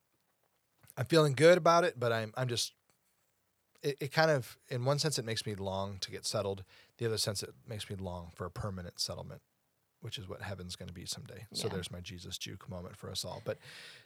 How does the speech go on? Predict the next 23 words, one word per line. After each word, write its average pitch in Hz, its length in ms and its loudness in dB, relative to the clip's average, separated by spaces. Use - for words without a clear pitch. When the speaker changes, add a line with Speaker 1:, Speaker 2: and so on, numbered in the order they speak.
Speaker 1:
th-, 165 140 2
Speaker 2:
<laughs> 415 40 8
Speaker 1:
I'm, 160 220 6
I, 143 300 8
there 151 200 10
are 139 100 12
moments 127 460 2
where 107 260 2
I'm, 107 160 -4
we're 110 120 0
unpacking 104 520 -4
things 95 360 -8
and 92 100 -8
I'm 90 80 -10
looking 95 260 -10
around 90 560 -10
and 107 100 -6
I 101 60 -4
love 98 540 -2
the 107 80 -6
house, 92 520 -4
but 107 120 -2
it, 98 140 -6